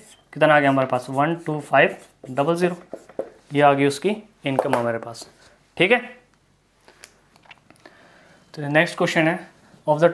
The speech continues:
total amount received by Bharti, twenty percent was spent on purchase and fifteen percent of the remaining on the transportation। If she left with rupees one three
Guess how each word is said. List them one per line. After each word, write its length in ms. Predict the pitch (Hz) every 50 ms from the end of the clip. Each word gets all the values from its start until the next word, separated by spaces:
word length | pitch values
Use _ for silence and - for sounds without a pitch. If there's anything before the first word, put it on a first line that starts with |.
| -
total 300 | 170 165 170 202 202 196
amount 260 | 180 170 170 170 165 165
received 320 | 156 - 170 165 160 156 156
by 100 | 160 160 147
Bharti, 360 | 147 143 139 131 - 143 147 156 151 -
twenty 300 | 156 160 160 175 185 180
percent 340 | 175 170 - 170 165 156 151 156
was 200 | 156 151 - -
spent 340 | - - 151 143 139 147 147
on 120 | 170 196 185 - - _ -
purchase 560 | 143 139 - - - 156 151 165 175 175 - - -
and 200 | 151 143 139 -
fifteen 340 | 151 147 - - 180 180 175 -
percent 380 | 170 156 - 175 165 160 156 -
of 80 | 143 156
the 100 | 151 143
remaining 440 | 147 143 143 143 147 156 160 151
on 100 | 143 135
the 100 | 147 147 -
transportation। 720 | 143 135 127 - 143 131 127 123 113 - - 120 117 - _ _ _ - - - - _ _
If 200 | 156 160 160 -
she 160 | - 208 190 175
left 320 | 170 175 185 - 180 165
with 220 | 165 165 151 151 156
rupees 340 | 151 - 156 156 147 143 143
one 180 | 151 160 160 156
three 140 | 160 160